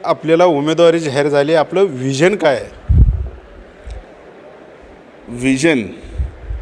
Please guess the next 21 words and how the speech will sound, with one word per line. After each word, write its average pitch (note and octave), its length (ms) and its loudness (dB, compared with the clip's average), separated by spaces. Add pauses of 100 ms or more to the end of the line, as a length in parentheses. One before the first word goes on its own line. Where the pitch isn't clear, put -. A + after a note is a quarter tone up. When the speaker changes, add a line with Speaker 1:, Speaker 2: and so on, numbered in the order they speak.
(500)
Speaker 2:
व्हिजन C#3 360 0
म्हणायला F3 360 0
गेलं E3+ 280 0
तर F3 120 -2
फार D#3+ 220 2
सोपं C#3+ 320 -4
आहे. C#3 100 2
सर्वसामान्य C#3 880 0
जनतेला, A#2 760 0
जे A2+ 240 -4
गोरगरीब A#2+ 480 -2
जनता A2+ 320 -2
आहे A2+ 160 2
आपली G#2+ 220 0
सोलापूरची, G2 640 -8 (680)
त्यांच्यासाठी C3+ 600 -2
जे C#3+ 140 0
मूळ, C3+ 600 -2
मूलभूत D3 380 2 (100)
गरजा B2+ 320 2
आहेत G#2 180 2